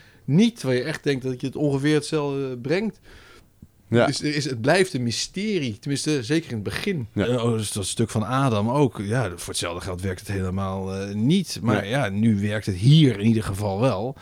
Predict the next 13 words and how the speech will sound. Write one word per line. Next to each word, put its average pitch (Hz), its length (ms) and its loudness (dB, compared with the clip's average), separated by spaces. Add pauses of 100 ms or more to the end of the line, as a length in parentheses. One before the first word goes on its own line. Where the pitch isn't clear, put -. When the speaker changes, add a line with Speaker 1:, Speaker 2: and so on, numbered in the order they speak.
(160)
Speaker 1:
Nou, 95 140 -6
dan 101 80 -2
weet 165 360 4
je 117 380 -4
al, 101 380 -2
nou, 120 200 -4
als 87 160 -10 (160)
hier 90 300 -8 (320)
kan, 87 220 -6
het 80 160 -18
kan 180 240 2
dus 95 180 -6
werken. 98 440 -4